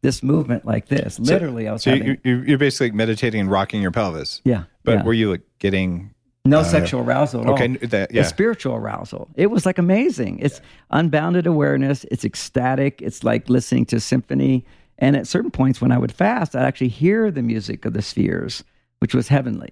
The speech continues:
Speaker 1: It was heavenly. Then after nine years, I s-, I, I my brother was bipolar and meditation didn't fix it. So I couldn't be out there meditating and being happy without doing something. So that's when I went to study psychology and got into,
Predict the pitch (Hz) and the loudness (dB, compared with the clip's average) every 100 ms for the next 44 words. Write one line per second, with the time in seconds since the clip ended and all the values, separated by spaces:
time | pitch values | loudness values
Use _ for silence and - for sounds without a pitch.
0 | - - 127 123 - - - - _ - | -14 -4 0 2 0 -4 -8 -10 _ -20
1 | - _ - 170 190 170 156 143 135 131 | -20 _ 0 2 2 2 2 2 2 2
2 | 120 117 - - 123 113 113 - - 107 | 0 -2 -4 -4 -2 0 -2 -6 -6 -4
3 | 113 110 - _ - - - 123 120 147 | -2 -6 -10 _ -20 -20 -2 2 4 2
4 | 143 131 - 120 - 113 113 110 - - | 2 0 0 -2 -2 -2 0 -2 -2 2
5 | 107 113 110 113 - - - - - - | 4 4 2 0 0 -2 0 0 -2 -4
6 | - - - - 107 117 - 120 113 117 | -2 -4 -4 -2 0 2 0 0 2 0
7 | - 117 113 117 - 107 107 113 107 104 | -2 0 0 0 0 0 2 2 0 0
8 | 104 107 98 - 101 107 104 - - _ | 0 0 0 -4 0 2 0 -2 -10 _
9 | _ 127 117 - 113 113 110 - - - | _ 0 0 0 0 0 -2 -8 -20 -20
10 | - - - 135 143 135 139 131 127 - | -20 -14 -2 0 0 0 0 0 0 -2
11 | - - 120 - - - 113 110 - 113 | -2 -2 0 -2 -2 -2 0 -2 -2 -2
12 | - 101 113 104 - | 0 0 2 2 2